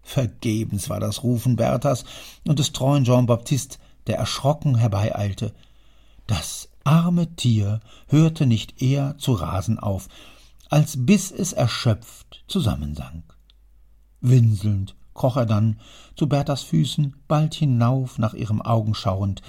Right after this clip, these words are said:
bald zurück nach denen des Hirsches, als wollte er sich darüber beklagen, dass man noch in so alten Tagen seinen Mut auf so eine unnütze Probe stelle.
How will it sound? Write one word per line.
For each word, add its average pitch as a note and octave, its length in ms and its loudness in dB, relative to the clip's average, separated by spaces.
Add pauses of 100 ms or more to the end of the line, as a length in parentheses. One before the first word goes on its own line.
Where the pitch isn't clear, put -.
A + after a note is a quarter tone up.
(340)
bald A#2+ 380 0 (140)
zurück C3 440 0
nach A2 140 2
denen A#2 380 4
des G#2 200 -4
Hirsches, B2+ 460 0 (280)
als F3 400 0
wollte C#3+ 680 0
er D3 300 -2
sich C3 220 -6
darüber B2 320 0
beklagen, A2 640 0 (320)
dass C#3 200 -2
man C#3 200 2
noch C#3 240 0
in C#3+ 220 2
so D3+ 420 2
alten D3 480 0
Tagen G#2 500 0
seinen G#2+ 380 4
Mut G#2+ 460 0 (580)
auf - 280 -2
so A2 320 -2
eine G#2 320 0 (100)
unnütze G2+ 560 -2
Probe - 500 -10
stelle. D3 400 -16